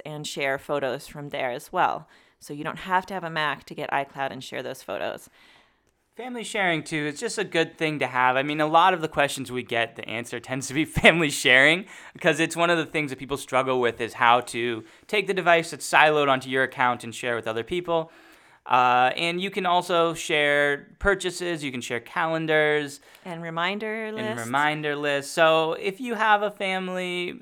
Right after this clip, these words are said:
Speaker 2: I would do family sharing. I
Speaker 1: Yeah,
Speaker 2: think
Speaker 1: I'm
Speaker 2: it's great.
Speaker 1: actually surprised by how much I use all of the sharing features of family sharing. I
Speaker 2: Mm-hmm.
Speaker 1: share reminders with my kids. We have a shared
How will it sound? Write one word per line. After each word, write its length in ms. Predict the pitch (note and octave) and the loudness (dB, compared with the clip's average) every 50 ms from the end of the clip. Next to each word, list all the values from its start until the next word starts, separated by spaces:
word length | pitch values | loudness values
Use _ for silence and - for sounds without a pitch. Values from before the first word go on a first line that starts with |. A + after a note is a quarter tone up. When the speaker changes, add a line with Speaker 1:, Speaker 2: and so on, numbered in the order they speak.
| - - | -12 -2
Speaker 2:
I 220 | - C3+ D#3 F3 | 4 4 4 4
would 240 | F#3 F3+ F3+ E3+ F3 - _ _ _ _ | 4 0 -2 -4 -6 -14 _ _ _ _
do 160 | - E3 E3 D#3+ | -6 -4 -4 -2
family 280 | E3 E3 D#3+ D#3+ D#3+ D#3+ | 0 0 0 2 0 -2
sharing. 400 | D3+ - D#3+ C#3 A2+ G#2 F#2+ F2+ | 0 2 4 4 4 2 0 0
I 40 | |
Speaker 1:
Yeah, 80 | G3 G3+ | 0 2
Speaker 2:
think 100 | C3+ - | 2 2
Speaker 1:
I'm 60 | A#3 | 2
Speaker 2:
it's 100 | B3+ C4 | 2 2
great. 80 | C#4 C#4+ | 0 0
Speaker 1:
actually 220 | - - - C#4 | 0 -2 -4 -8
surprised 480 | C4 - C4 - - A3 G#3+ G#3+ G#3+ - | -10 -12 -10 -4 -2 0 0 0 -2 -6
by 80 | A3 | -10
how 160 | G#3+ G3+ G#3 G3 | -10 -10 -8 -8
much 180 | G3+ F#3+ - | -8 -8 -6
I 60 | - | -6
use 280 | F#3 F#3 F3 F3+ F#3 F3+ - | -6 -4 -4 -6 -6 -6 -4
all 220 | - D#3+ E3 E3+ F3+ | -2 -2 0 0 -2
of 200 | F3+ F3 F3 _ | -4 -8 -10 _
the 120 | E3+ E3 | -8 -8
sharing 540 | D#3+ - - F3 E3 D#3 D3+ D3+ D3 C#3+ D3+ | -8 -10 -10 -10 -8 -8 -8 -8 -10 -12 -14
features 560 | D#3 - - E3+ D#3+ - - C3+ B2+ C3 - | -16 -14 -14 -14 -12 -10 -8 -8 -8 -8 -8
of 100 | - C#3+ | -10 -12
family 300 | - - C#3+ C#3 C3+ C3+ | -12 -12 -12 -12 -12 -12
sharing. 480 | D3+ - - B2+ C#3 C#3+ C3 C#3 C#3+ D3 | -14 -10 -8 -6 -6 -6 -8 -8 -8 -6
I 100 | C#3 C#3+ | -6 -6
Speaker 2:
Mm-hmm. 140 | C#3 A#2 A2+ | -6 -6 -6
Speaker 1:
share 160 | - D#3+ D3+ | -6 -6 -6
reminders 480 | D3 D3+ E3 F#3 G3+ G#3 G#3 G#3+ G#3+ G3+ | -6 -4 -4 -4 -2 -2 -4 -6 -6 -8
with 100 | G3 G3 | -12 -10
my 140 | G#3+ F#3+ | -12 -12
kids. 340 | F#3+ - G3+ F#3+ F3 F3 F3 | -12 -10 -8 -6 -6 -6 -8
We 140 | - E3+ E3+ | -12 -14 -12
have 200 | E3 D#3+ D#3 D3 | -6 -6 -6 -6
a 40 | D#3 | -6
shared 360 | D#3 - - D3+ C#3+ C#3+ - | -10 -8 -8 -8 -8 -8 -10